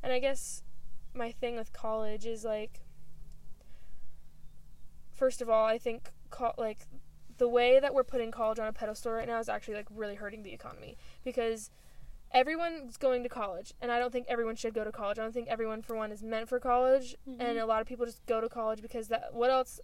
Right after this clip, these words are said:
Speaker 1: I'm out of high school now, and I don't know what else to do, so I'm just gonna go to college.
Speaker 2: Yeah.
Speaker 1: Um, and that should not be the mindset of going into college. You should, you know what I mean? It's like,
Speaker 2: Mm-hmm.
Speaker 1: college should be for very specific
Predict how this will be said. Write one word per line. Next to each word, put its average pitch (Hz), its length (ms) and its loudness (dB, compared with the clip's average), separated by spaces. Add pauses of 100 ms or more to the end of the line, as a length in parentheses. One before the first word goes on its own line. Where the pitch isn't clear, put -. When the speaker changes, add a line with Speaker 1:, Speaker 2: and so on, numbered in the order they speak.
Speaker 1:
I'm 240 160 0
out 254 120 4
of 269 80 2
high 269 120 4
school 254 160 0
now, 233 180 2
and 233 80 2
I 233 60 4
don't 240 120 0
know 240 80 2
what 240 100 6
else 233 180 4
to 214 60 -12
do, 233 120 -6
so 226 100 -6
I'm 226 120 -4
just 226 140 -10
gonna 220 120 -6
go 220 100 0
to 233 80 -4
college. 214 460 -6 (340)
Speaker 2:
Yeah. 233 500 2
Speaker 1:
Um, 208 160 -6 (120)
and 240 220 2
that 233 220 2
should 240 180 2
not 226 260 -2
be 214 400 -6 (300)
the 226 100 2
mindset 208 680 -4 (240)
of - 120 -8
going 208 260 2
into 196 160 -10
college. 196 520 -6
You 240 180 -6
should, 240 380 0
you 262 100 0
know 262 120 10
what 262 40 10
I 262 80 10
mean? 262 220 0
It's - 140 -4
like, 240 180 6
Speaker 2:
Mm-hmm. 220 160 -12 (180)
Speaker 1:
college 262 460 6 (160)
should 254 200 -6
be 247 120 -4
for 240 140 -12
very 233 220 2
specific - 840 -4